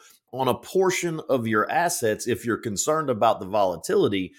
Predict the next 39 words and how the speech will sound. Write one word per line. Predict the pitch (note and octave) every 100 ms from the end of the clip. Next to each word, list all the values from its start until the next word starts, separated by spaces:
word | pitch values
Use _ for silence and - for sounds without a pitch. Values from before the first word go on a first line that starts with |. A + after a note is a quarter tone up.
| -
so | - B2
that | B2+ C3
you |
can | A2+ G#2+ G2+
count | - B3 C4+ -
on | C3 A#2
that | A2 G#2+
money | G#2 G2+ G2 F#2+ F2+ _ - E2+
being | D3+ G3+ F3 C#3+
there | A2+ G#2 F#2+ F#2 - _
when | G2+ A2+ A2
you | G#2+
need | A2 B2+ E2+
it. | C#2+
And | F2 F2
don't | F3+ A3
forget | - D#3 A2+ E3+ F3
about | B2+ G#2 G#2+ G2+ - G#2+
the | G#2
rule | G#2 A2+ D#3+ D#3+ D3
of | A#2
one | A2 A#2 G#2
hundred, | - F#3 E3 G#2+ G#2 F#2
where | G#2+
you | A2 A2
subtract | - G2+ E2+ - D3 D#3 -
your | G#2 -
age | A2 A#2+ D#3+ F3+ E3+ - _ _
from | - C#3 E3+ F3
the | D#3+
number | E3 E3 D3+ D3
one | C#3 C#3
hundred | B2 E3 E3 A#2 G#2+
just | G#2 E3 -
to |
determine | C3+ A2 - F#3+ F3 B2+ A#2
the | A2
approximate | - - D3 E3+ - C#3+ -
percentage | - G#2+ - F#3 C#3 A#2+ -